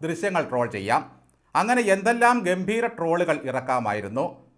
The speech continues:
മാസപ്പടി എണ്ണി വിയർക്കുന്ന മകളെ കാണിച്ച് എന്തുകൊണ്ട് ഒരു ട്രോൾ ചെയ്തുകൂടാ?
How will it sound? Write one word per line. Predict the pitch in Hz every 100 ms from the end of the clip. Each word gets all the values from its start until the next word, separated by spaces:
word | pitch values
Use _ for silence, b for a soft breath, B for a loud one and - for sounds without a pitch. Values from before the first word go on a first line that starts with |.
| _ _ _ -
മാസപ്പടി | 151 175 208 226 240 277 277
എണ്ണി | 247 247
വിയർക്കുന്ന | 208 220 220 233 226
മകളെ | 190 180 208
കാണിച്ച് | 233 208 180 175 175 156 160
എന്തുകൊണ്ട് | 180 208 208 185 160 143
ഒരു | 151
ട്രോൾ | 151 147 156 143
ചെയ്തുകൂടാ? | 135 127 117 101 117